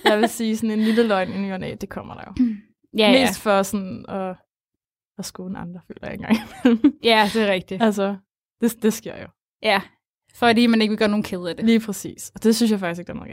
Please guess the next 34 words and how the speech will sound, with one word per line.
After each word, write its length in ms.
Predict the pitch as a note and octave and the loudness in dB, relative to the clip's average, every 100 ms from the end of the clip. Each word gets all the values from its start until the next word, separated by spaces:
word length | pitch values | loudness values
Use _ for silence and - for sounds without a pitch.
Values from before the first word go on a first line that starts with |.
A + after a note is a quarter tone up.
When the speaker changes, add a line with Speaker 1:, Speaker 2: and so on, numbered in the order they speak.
| - | -18
Speaker 1:
galt 20 | |
i. 180 | - G#3 | -16 -4
Speaker 2:
Nej, 260 | F3 E3 - - | 0 0 -2 2
det 140 | C4 | 4
skal 160 | C4 B3 | 6 4
man 160 | G#3+ G3+ | 4 0
have 100 | F#3 | -2
lov 180 | E3 | -4
til. 220 | E3+ F#3+ F#3+ | -8 -10 -4
Altså, 180 | G3+ A3 | 0 4
jeg 140 | A#3 | 6
vil 80 | A#3+ | 6
også 160 | A3+ A#3 | 4 4
hellere 160 | A3 A3 | 2 4
have, 140 | G#3+ | 4
at 60 | G3 | 2
folk 200 | G#3+ F#3 | 2 0
nogle 140 | G3 | -2
gange 200 | F#3+ F#3+ | -2 -2
lige 280 | F3+ F#3+ E3+ _ _ - | -2 -4 -4 _ _ -4
stikker 240 | G#3+ G3+ | 0 2
mig 160 | F#3 F3 | 2 0
en 140 | F3+ | 0
vrid 140 | F#3 E3+ | -2 0
løgn, 280 | - - | 0 0
end 140 | F3+ F3+ | -2 -4
at 160 | F3 F#3 | -4 -4
de 160 | F3 - G3 | -4 -4 -4
ødelægger 280 | F#3 F3+ F#3 | -4 0 0
hele 140 | F3 | 0
min 100 | F3 | -2
dag. 240 | E3 - - | -4 -6 2
Altså, 220 | G#3 G#3 | 4 6
Speaker 1:
Mm. 240 | G3 G3 | 4 2